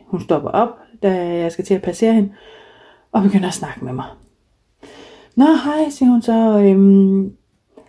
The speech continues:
"hvad så? Hvordan går det hjemme hos jer?" "Øh, jo tak, det går udmærket," sådan prøver jeg sådan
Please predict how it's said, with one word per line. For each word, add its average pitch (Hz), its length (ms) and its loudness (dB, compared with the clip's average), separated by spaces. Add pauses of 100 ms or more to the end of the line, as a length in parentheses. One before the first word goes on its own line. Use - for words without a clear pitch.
"hvad 277 100 0
så? 302 260 0
Hvordan 269 320 2
går 302 180 2
det 208 100 2
hjemme 175 200 -2
hos 160 200 -8
jer?" - 200 -14 (380)
"Øh, - 160 -10
jo 233 240 0
tak, 190 260 -8
det 220 100 -12
går 214 100 2
udmærket," 214 500 0
sådan 147 280 -16
prøver 143 220 -10
jeg 135 220 -14
sådan 147 240 -16